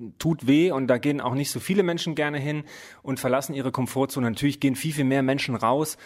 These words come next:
und, äh, sag mal, dokumentieren schöne Tiere, schöne Dinge, schöne Pflanzen, Landschaften und so weiter, also die Schönheit der Natur, aber das machen halt genug.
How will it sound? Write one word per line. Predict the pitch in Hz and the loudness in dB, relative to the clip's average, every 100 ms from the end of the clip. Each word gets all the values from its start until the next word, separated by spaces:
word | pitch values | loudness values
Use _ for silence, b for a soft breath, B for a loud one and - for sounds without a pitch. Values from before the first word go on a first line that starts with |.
| B B B | B B B
und, | - 135 123 | -6 -4 -2
äh, | - 120 120 | 0 0 0
sag | 113 117 | -2 -2
mal, | 127 117 | -2 -2
dokumentieren | 98 131 131 120 117 139 135 | -2 -2 0 0 0 0 0
schöne | 120 - 139 127 | 0 2 2 0
Tiere, | - 170 160 151 | -2 2 2 2
schöne | - 139 127 | 2 0 2
Dinge, | 143 147 | 0 -2
schöne | 135 139 127 | -2 -2 -2
Pflanzen, | 143 135 139 139 | -2 -2 -4 -4
Landschaften | 123 131 139 135 - | -2 -2 -2 -4 -4
und | 127 110 | -8 -4
so | 113 | 0
weiter, | 135 160 | 0 0
also | 113 | -2
die | 104 | -2
Schönheit | 104 - 151 151 160 | -2 0 0 -2 -2
der | 156 | -2
Natur, | 151 147 | -2 -2
aber | 156 | 2
das | 151 160 | 2 2
machen | 185 127 | 0 -2
halt | 98 95 - | -4 -6 -6
genug. | 92 90 | -10 -10